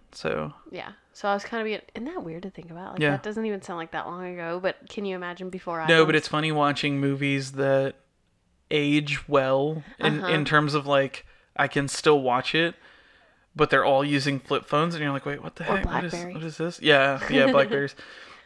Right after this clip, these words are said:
Speaker 1: Um, actually, hey, before we get in, I'm gonna crack this beer. So tonight I am drinking blueberry, raspberry, lime, fruit sickle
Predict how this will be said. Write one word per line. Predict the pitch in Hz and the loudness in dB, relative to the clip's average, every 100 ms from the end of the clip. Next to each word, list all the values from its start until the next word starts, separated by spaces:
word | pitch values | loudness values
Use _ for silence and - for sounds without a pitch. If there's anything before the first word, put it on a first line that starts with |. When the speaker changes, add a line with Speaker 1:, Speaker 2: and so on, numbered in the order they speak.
| - | -4
Speaker 1:
Um, | 147 139 139 143 - | 0 2 0 -2 -2
actually, | 180 190 156 | 0 0 0
hey, | |
before | 180 160 214 | -2 -2 -2
we | 185 | 0
get | 147 | 0
in, | 147 | -2
I'm | 170 | -2
gonna | 165 | -2
crack | - 143 - | -4 -6 -6
this | 147 | -12
beer. | - 147 139 | -6 -6 -4
So | - 147 | 0 2
tonight | 147 160 170 185 - | 2 0 2 2 0
I | 156 | -2
am | 151 | -2
drinking | 151 151 147 143 143 143 _ _ _ _ _ _ _ _ _ - | -4 -4 -2 -2 -2 -6 _ _ _ _ _ _ _ _ _ -12
blueberry, | 147 165 180 180 180 185 | -4 2 4 4 4 0
raspberry, | - 151 147 143 147 143 | 0 0 2 0 0 0
lime, | 151 143 139 139 139 143 - | -4 -4 -4 -4 -4 -6 -10
fruit | - - 160 151 | -16 -6 -4 -4
sickle | - - 139 143 | -6 -4 -4 -4